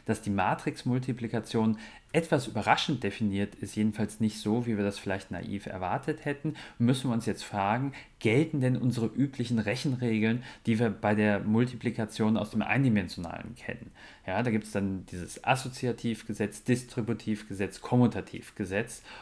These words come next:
und da müssen wir jetzt überprüfen, gelten die denn auch im Fall, wenn wir zwei Matrizen miteinander multiplizieren? Und erfreulicherweise ist es so, dass die zumindest zum Teil gelten. Und, äh, das Assoziativgesetz,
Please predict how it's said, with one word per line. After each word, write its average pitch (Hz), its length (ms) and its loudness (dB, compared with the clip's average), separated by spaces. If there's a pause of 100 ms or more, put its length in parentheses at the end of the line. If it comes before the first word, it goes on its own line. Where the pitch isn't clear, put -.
(140)
und 117 420 4 (220)
da 101 140 6
müssen 131 260 2
wir 117 80 4
jetzt 110 140 -2
überprüfen, 120 640 -2 (280)
gelten 143 420 4
die 131 140 2
denn 120 220 2
auch 101 380 0 (280)
im 101 560 2
Fall, 101 420 0 (180)
wenn 101 120 2
wir 107 100 2
zwei 98 240 2
Matrizen 113 480 0
miteinander 85 400 -6
multiplizieren? - 840 -12 (1000)
Und 131 120 6
erfreulicherweise 127 920 4
ist - 160 -6
es 104 120 -6
so, 110 320 0 (200)
dass - 180 0
die 127 100 -4
zumindest 127 440 2
zum 139 160 0
Teil 95 340 4 (200)
gelten. - 420 -6 (420)
Und, 127 540 6
äh, 110 200 2
das 107 260 2
Assoziativgesetz, 143 1300 -2